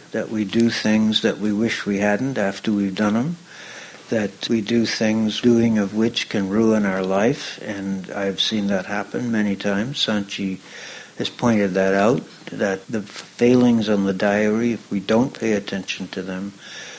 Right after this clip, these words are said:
they can ruin our lives. All that is true. But what is truer is what is said in the beginning of the first chapter of the Gospel of John, that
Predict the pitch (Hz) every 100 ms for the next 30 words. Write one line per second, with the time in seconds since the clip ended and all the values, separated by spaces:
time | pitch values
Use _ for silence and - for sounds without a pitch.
0 | - - 113 110 101 101 107 101 104 104
1 | 107 143 101 87 - - 123 135 143 139
2 | 135 - - - 151 92 - - - -
3 | - - - - - 139 107 - - -
4 | - - - - - - - 117 143 127
5 | - - - 185 190 110 87 95 - -
6 | - - - - - - - 127 123 110
7 | 107 - - - 113 107 - - 127 120
8 | 117 107 107 104 120 123 117 110 98 101
9 | - 113 104 - 117 104 104 - 101 95
10 | 98 87 95 98 - 101 98 87 110 120
11 | 123 92 90 - - - - - - -
12 | - 113 101 98 - -